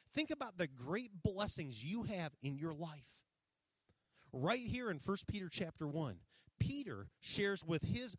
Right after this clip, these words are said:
readers three blessings that we have because of the new birth we have through Jesus Christ,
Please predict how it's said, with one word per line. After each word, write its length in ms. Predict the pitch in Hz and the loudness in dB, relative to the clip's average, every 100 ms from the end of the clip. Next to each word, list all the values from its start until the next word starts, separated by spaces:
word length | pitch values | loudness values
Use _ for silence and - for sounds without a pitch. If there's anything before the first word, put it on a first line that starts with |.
| - | -8
readers 640 | 143 180 254 196 139 - - - - | -4 -2 0 2 2 0 -8 -18 -10
three 180 | 202 233 | -6 -2
blessings 540 | 175 208 202 208 175 | 2 2 2 2 0
that 180 | 135 147 | 0 0
we 300 | 123 226 302 | 0 2 2
have 480 | 269 123 98 98 - - _ 123 | 2 -2 -4 -8 -12 -20 _ 0
because 400 | 175 - 196 151 | 2 4 4 4
of 140 | 117 | 4
the 80 | 117 | 2
new 320 | 113 151 208 | 2 0 -4
birth 580 | 165 175 180 127 - - _ _ _ | 2 4 4 0 -14 -20 _ _ _
we 140 | 123 | 0
have 260 | 131 143 117 - - - | 2 0 -4 -10 -14 -6
through 200 | 156 151 | -2 -2
Jesus 360 | 120 127 117 | -2 -6 -6
Christ, 460 | - 139 107 - | -6 -10 -10 -14